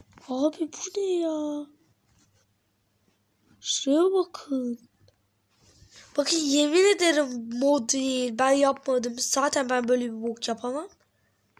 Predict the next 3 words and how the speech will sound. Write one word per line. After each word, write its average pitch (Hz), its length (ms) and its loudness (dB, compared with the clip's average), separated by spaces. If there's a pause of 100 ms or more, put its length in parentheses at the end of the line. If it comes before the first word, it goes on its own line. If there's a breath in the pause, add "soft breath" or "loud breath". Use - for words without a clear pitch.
(3250)
Şuraya 233 320 -10
yeri 226 360 -4
ışınlatalım. 233 960 -12